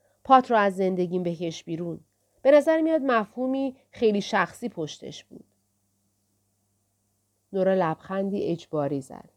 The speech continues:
"همهٔ حرفامو تو متن آهنگ زدم." مشخصاً خیلی‌ها براشون سوال شده بود که این آهنگ در واقع اشاره‌ای داشت به،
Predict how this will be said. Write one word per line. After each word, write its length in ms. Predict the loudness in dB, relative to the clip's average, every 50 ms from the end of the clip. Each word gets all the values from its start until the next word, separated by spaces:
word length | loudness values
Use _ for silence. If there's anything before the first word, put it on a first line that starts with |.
| _ _ _
"همهٔ 320 | 2 2 4 4 2 2
حرفامو 380 | 4 2 2 2 0 -2 -4 -4
تو 120 | -2 -2
متن 300 | -2 -2 -2 -2 -4 -4
آهنگ 340 | -4 -4 -4 -2 -4 -4 -4
زدم." 460 | -6 -8 -8 -8 -8 -10 -10 -12 -14 -18 _ _ _ _ _ _ _ _ _ _ _ _ _ _ _ _ _ _ _ _ _ _ _ _ _ _ _ _ _ _ _ _ _ _ _ _ _
مشخصاً 800 | -2 -2 2 4 4 2 2 2 -2 -4 -2 -2 -2 -2 -2 -2
خیلی‌ها 420 | -2 -2 0 2 4 4 6 6 6
براشون 400 | 4 4 4 2 0 -2 -4 -6
سوال 340 | -4 -2 2 4 4 4 2
شده 280 | 0 -4 -4 -2 -2
بود 200 | -2 -4 -6 -4
که 80 | -2 -2
این 180 | -2 0 -2
آهنگ 360 | -2 -4 0 0 0 0 0 -2 -6 -14 -20 _ _
در 220 | 4 6 6 6 6
واقع 300 | 6 6 4 4 4 2
اشاره‌ای 560 | 2 2 2 2 2 2 2 2 2 2 2 2
داشت 320 | 2 2 0 0 -4 -8 -4
به، 640 | 2 6 6 8 8 8 8 6 4 2 0 -4